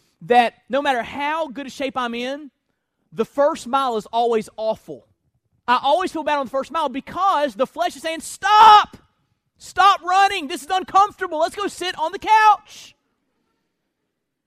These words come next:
But you see, if you'll tell the flesh no in the power of the Holy Spirit,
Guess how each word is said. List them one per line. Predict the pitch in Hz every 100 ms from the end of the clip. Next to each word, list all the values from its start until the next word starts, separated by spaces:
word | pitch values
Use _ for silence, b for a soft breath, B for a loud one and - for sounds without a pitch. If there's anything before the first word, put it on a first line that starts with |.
| _ _ _ _ _ _ _ _ _ _ _ _ _ _ _ _ _ _ _ _
But | - 151
you |
see, | - 185 185 190 _ _ _ _
if | - -
you'll | 240
tell | - 220
the | 190
flesh | - 190 185 185
no | 170 185
in | 151
the |
power | - 165
of | 147
the |
Holy | 170 165
Spirit, | 147 - 156 175 214